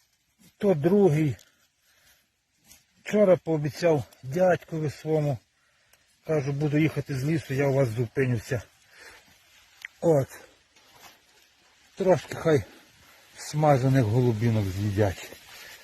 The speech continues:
Бо я вчора досить привіз. Знов вчора. От, ми з сином минулого походу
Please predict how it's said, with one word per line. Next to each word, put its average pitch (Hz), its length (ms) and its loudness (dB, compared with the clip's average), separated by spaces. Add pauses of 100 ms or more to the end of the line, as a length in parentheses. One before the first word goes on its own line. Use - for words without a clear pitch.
(560)
Бо 156 120 2
я 160 140 6
вчора 160 340 2
досить 160 340 0
привіз. 135 460 2 (1500)
Знов 131 340 0
вчора. - 400 0 (1000)
От, 143 440 -2
ми 156 140 0
з - 80 -4
сином 160 340 2
минулого 156 400 2
походу 147 480 -2